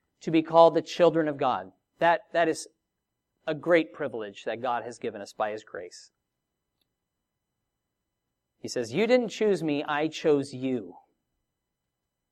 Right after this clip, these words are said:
God has chosen us. And in response to that call,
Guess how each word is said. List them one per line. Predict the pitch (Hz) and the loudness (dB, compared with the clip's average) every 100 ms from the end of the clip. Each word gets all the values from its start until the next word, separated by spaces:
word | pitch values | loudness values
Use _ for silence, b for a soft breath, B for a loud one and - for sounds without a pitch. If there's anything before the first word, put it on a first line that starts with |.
| _ _ _ | _ _ _
God | 135 202 | -2 -2
has | 196 | -4
chosen | - 233 - | -8 -8 -8
us. | 90 - - _ _ _ _ _ _ _ | -16 -16 -20 _ _ _ _ _ _ _
And | 131 135 | -8 -6
in | 123 | -6
response | 120 - 147 156 | -8 0 2 2
to | - | -2
that | 143 131 | -2 -2
call, | - 143 143 147 | 0 4 4 2